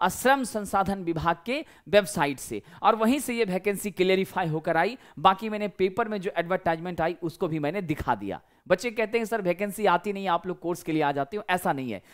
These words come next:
ये कंप्लीट जानकारी है जिसमें पूरी सही जानकारी आपको हम देने वाले हैं।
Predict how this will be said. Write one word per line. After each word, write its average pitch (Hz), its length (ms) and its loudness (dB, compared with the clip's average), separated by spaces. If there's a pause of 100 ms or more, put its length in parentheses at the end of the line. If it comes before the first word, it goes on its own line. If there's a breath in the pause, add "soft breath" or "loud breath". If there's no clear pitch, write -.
(120 loud breath)
ये 214 100 0
कंप्लीट 226 400 -2
जानकारी 190 520 2
है 226 160 4 (220 loud breath)
जिसमें 196 260 -2
पूरी 240 340 -2
सही 208 400 2
जानकारी 175 420 2
आपको 156 260 2
हम 160 180 -4
देने 135 200 -2
वाले 107 220 -2
हैं। 98 160 -12